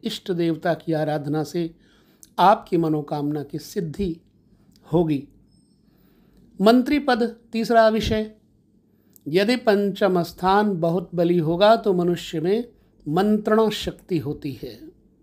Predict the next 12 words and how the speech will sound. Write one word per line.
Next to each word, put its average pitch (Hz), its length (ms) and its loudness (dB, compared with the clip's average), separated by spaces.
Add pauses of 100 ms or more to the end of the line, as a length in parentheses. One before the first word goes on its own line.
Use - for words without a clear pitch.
(680)
यानी 196 280 4
दूसरों 196 500 2
का 190 180 2
मार्गदर्शन 185 720 2
करने 202 340 0
की 208 200 -6
योग्यता 185 640 2 (160)
किस 202 200 -2
जातक 185 440 0
में 185 140 0
कितनी 190 400 -2
है, 196 240 0